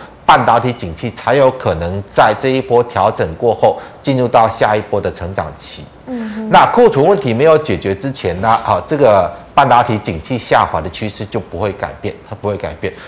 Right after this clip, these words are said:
Speaker 1: 好，那什么时候这个库存的调整可以结束？当然我们，呃，现在没有办法去预判，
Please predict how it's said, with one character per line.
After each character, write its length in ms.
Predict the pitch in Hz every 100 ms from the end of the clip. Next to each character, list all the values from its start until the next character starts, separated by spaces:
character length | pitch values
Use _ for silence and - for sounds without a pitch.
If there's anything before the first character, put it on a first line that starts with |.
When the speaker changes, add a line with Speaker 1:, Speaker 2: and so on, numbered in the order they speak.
| -
Speaker 1:
好， 120 | - 117
那 100 | 190
什 100 | 170
么 140 | 131
时 100 | 131
候 160 | 175 156
这 120 | 156
个 120 | 151
库 160 | 135 151
存 140 | 104
的 60 | 92
调 180 | 104 101
整 100 | 98
可 100 | 107
以 80 | 85
结 120 | 95
束？ 140 | 117
当 140 | 113 117
然 80 |
我 120 | 92 87
们， 100 | 90 - -
呃， 240 | 87 78
现 140 | -
在 80 | 123
没 120 | 113
有 80 | 117
办 160 | 92 110
法 80 | 87
去 140 | -
预 120 | 110 107
判， 220 | 117